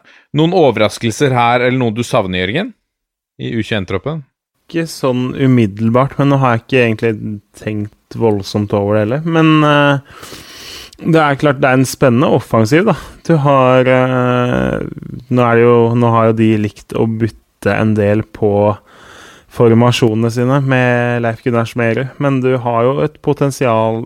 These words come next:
Speaker 2: potensielt Håkon Evjen, Jørgen Strand Larsen og Jens Petter Hauge mot Gibraltars, eh, U tjueén-landslag. Og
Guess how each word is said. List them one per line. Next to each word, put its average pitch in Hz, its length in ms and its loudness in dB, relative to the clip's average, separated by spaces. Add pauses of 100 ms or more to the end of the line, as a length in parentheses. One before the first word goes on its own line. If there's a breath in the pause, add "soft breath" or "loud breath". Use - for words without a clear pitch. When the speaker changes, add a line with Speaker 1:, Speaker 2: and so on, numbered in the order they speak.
Speaker 2:
potensielt 123 540 0
Håkon 117 480 0
Evjen, 107 560 -2
Jørgen 110 420 -2
Strand 110 340 0
Larsen 107 360 -2
og 110 60 -2
Jens 104 180 -4
Petter 117 280 -4
Hauge 113 420 -2
mot 110 560 -6 (460 loud breath)
Gibraltars, 117 1120 2
eh, 117 360 2
U 120 100 0
tjueén-landslag. 117 720 0
Og 147 160 0